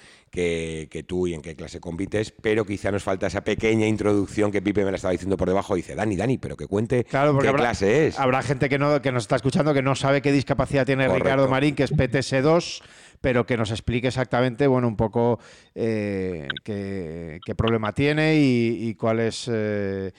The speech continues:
Speaker 2: eh, las dificultades, esto que estaba contando de la, de la carrera a pie. Ricardo.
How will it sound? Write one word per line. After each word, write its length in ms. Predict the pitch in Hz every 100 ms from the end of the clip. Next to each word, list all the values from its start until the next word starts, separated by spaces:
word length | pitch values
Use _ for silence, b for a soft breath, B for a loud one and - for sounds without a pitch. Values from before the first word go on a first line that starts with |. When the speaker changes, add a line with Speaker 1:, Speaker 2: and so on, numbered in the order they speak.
| b b
Speaker 2:
eh, 240 | 104 101 101
las 160 | 107
dificultades, 640 | 110 - 117 123 - 123 113
esto 160 | 120
que 40 | 110
estaba 220 | 120 113
contando 400 | 113 101 110 117
de 80 | 113
la, 400 | 98 95 90 92
de 120 | 107
la 100 | 98
carrera 320 | - 98 104
a 60 | 92
pie. 180 | 143 120 _ _ _
Ricardo. 400 | 113 131 120